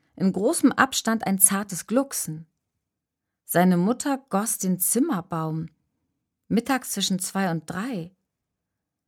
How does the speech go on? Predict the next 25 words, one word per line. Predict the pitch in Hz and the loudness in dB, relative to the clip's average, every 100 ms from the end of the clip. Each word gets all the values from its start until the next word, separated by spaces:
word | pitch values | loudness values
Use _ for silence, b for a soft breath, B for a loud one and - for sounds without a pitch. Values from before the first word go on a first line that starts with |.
| _ - | _ -10
War | - 160 | 0 4
es | 151 - | 4 2
möglich, | 151 165 190 240 - | 0 0 0 0 0
dass | 185 | -2
er | 156 127 | 0 -2
hören | 143 151 202 214 | 2 2 2 0
konnte, | 226 220 214 | -2 0 0
wie | 180 | -2
die | 165 151 | -2 0
Yucca-Palme | 151 190 226 190 190 190 160 131 | 0 0 -4 -6 -2 0 0 0
Wasser | 139 - 240 | -4 -8 -10
trank? | 262 - 294 349 - _ _ _ _ _ _ _ _ _ _ _ _ _ _ | -10 -8 -8 -8 -14 _ _ _ _ _ _ _ _ _ _ _ _ _ _
Wer | 214 | 2
die | 226 214 | 4 4
Welt | 226 311 | 4 4
mit | 277 | 2
den | 240 220 | 2 2
Ohren | 247 269 208 165 | 2 2 2 0
wahrnimmt, | 165 165 165 170 214 220 | -2 -2 -2 0 -2 -2
verliert | - 190 196 | -4 -4 -4
das | 185 - | -8 -8
Gefühl | 190 - 220 | -8 -6 -6
für | - | -6
die | 170 | -8
Zeit. | 170 - 202 151 - | -8 -8 -8 -10 -16